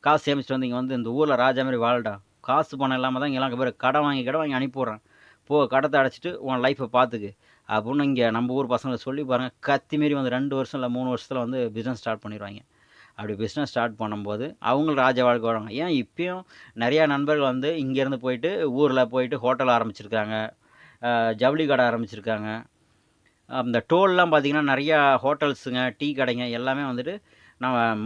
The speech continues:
mostly வந்து அந்த நேஷனல் ஹைவே சேலம் to திருச்சி, சென்னை அப்படி போற ஹைவேக்கெல்லாம் பார்த்தா கேரளா நண்பர்கள் தான் வச்சுக்கிறாங்க.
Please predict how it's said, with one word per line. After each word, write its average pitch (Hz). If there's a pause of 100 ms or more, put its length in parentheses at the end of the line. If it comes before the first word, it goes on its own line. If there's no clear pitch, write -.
mostly 175
வந்து 170
அந்த 117
நேஷனல் 160
ஹைவே 131
சேலம் 160
to 170
திருச்சி, 151 (180)
சென்னை 156 (240)
அப்படி 127
போற 135
ஹைவேக்கெல்லாம் 139
பார்த்தா 135
கேரளா 139
நண்பர்கள் 123
தான் 127
வச்சுக்கிறாங்க. 110